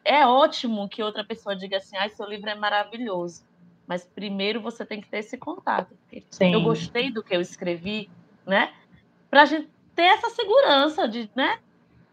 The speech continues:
Speaker 1: Se você, se você não gostou, ni-, ninguém vai, todo mundo vai dizer, "Ai, que",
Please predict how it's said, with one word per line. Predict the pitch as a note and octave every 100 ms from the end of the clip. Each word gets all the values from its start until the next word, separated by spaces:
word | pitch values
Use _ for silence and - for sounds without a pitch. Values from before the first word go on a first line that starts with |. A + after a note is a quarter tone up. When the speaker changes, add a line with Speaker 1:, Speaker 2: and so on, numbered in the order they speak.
| _
Speaker 1:
Se | - E4+ D#4+
você, | D#4+ D#4+ D#4+ C4+
se | C4 D4
você | D#4+ E4
não | D#4
gostou, | D4+ D4+ E4 F4
ni-, | F4 C4
ninguém | C4 E4 B3+ C#4 E4
vai, | C#4
todo | - C#4
mundo | C4 C4+
vai | C4
dizer, | G#3+ G3+
"Ai, | G#3 A#3 B3+ A3+ - - _ _ _ _ _ _ _ _
que", | - C#4+ C#4